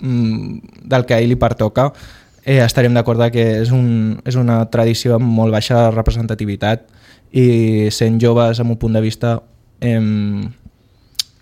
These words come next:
no sé, diferent, potser per dir-ho d'alguna manera, eh, no se'ns dona l'oportunitat suficient de,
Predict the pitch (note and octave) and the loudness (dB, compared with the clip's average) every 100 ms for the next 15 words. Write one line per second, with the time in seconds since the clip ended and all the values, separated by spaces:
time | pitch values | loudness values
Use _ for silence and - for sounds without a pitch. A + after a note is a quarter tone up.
0 | _ _ _ E3 F3 A2 B2 B2 D3 E3 | _ _ _ -2 0 -2 -4 0 0 0
1 | G#3+ - _ - - - - - A2 - | -4 -8 _ -20 -20 -20 -18 -10 -10 -6
2 | A#2+ A2+ A#2 A2+ A2+ A2 A2 G#2+ A2+ A#2 | -6 -6 -4 -2 0 0 -2 -2 0 -2
3 | C#3+ - - - _ - C3+ B2 A2 G#2+ | -4 -12 -20 -20 _ 0 4 4 2 0
4 | G#2+ - C3+ C3 C#3+ C3 - B2+ A#2+ A#2+ | -2 0 0 0 -2 -4 -2 0 2 2
5 | A#2 A2+ A2 A2 G#2+ G#2 - A#2+ A#2 G#2+ | 0 -2 -6 -4 -6 -6 -6 -6 -4 -2
6 | A2 | 0